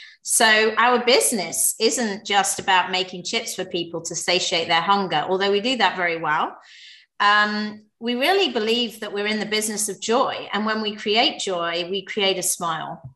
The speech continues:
um, in the world. And for us, smiles equals occasions. And every time we deliver an occasion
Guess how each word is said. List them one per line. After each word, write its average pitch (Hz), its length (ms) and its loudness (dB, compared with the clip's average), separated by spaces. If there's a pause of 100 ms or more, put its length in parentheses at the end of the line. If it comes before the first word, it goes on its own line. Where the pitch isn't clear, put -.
um, 170 300 4
in 190 220 0
the 175 80 -2
world. 165 600 0
And 190 440 2
for 196 320 -2
us, 214 500 4 (380)
smiles 214 640 2
equals 190 420 -6
occasions. 170 960 2 (380)
And 175 280 2
every 180 260 0
time 180 260 0
we 170 80 -6
deliver 175 400 -6
an 170 100 -4
occasion 170 880 0